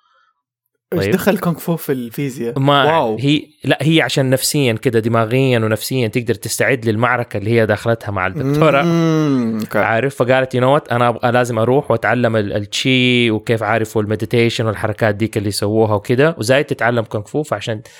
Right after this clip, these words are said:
Speaker 2: آه، وهي تحب أظن الأشياء دي. فاكتشفت في الحلقة إنه كلمة كونغ فو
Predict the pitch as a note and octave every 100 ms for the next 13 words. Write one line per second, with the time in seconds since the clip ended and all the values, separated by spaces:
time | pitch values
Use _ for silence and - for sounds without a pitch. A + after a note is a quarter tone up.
0 | - - - _ - G#2 G2 F#2+ G#2 A2+
1 | C#3+ - A#2+ G#2+ G#2+ G2 F#2 G2+ F#2 F2+
2 | - _ _ _ _ _ _ _ _ -
3 | - - C3+ F4 E4 - - - _ -
4 | A#2 - D3 A2+ E3 - - B2 A#2+ -
5 | F#3 F#3+ - - C#3+ - C#3 C#3 G#3